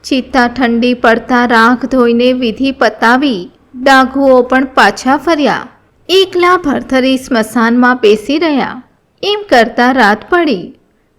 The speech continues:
બીજે દિવસે સવારે આપ્તજનો અસ્થિ એકત્ર કરવા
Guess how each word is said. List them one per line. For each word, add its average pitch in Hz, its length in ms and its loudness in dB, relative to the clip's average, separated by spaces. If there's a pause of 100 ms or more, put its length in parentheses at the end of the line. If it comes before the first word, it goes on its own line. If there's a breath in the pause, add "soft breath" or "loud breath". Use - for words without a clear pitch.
બીજે 320 540 0
દિવસે 233 500 -2
સવારે 220 600 0
આપ્તજનો 233 880 -2 (160)
અસ્થિ 277 520 -4
એકત્ર 240 560 0
કરવા 226 640 -2